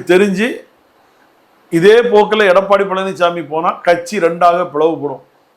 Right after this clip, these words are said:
தேர்தல் ஆணையம் முறையான தீர்ப்பு வழங்குதா இருந்தால், இரட்டை இலை சின்னத்தை முடக்கி எப்படி அண்ணா தி மு க ஜானி ஜேனின்னு வந்ததோ, அதே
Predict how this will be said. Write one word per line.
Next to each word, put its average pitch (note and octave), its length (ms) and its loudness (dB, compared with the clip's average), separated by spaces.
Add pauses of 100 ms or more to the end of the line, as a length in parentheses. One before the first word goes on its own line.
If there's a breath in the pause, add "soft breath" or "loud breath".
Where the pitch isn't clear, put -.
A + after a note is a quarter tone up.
(400)
தேர்தல் G3 480 2
ஆணையம் F3 320 -6
முறையான G#3+ 540 2 (100)
தீர்ப்பு G3 260 -6
வழங்குதா D#3 400 0
இருந்தால், D#3 340 0 (400 soft breath)
இரட்டை A3 360 0
இலை G3+ 200 -2
சின்னத்தை F3+ 460 -6
முடக்கி D#3+ 360 -2 (300)
எப்படி G#3+ 380 0
அண்ணா F#3 200 0 (120)
தி F#3 140 -10
மு F3 120 -14
க F3 100 2 (120)
ஜானி F#3 420 0 (140)
ஜேனின்னு F3+ 500 -4
வந்ததோ, D#3+ 380 2 (560 soft breath)
அதே G3+ 220 4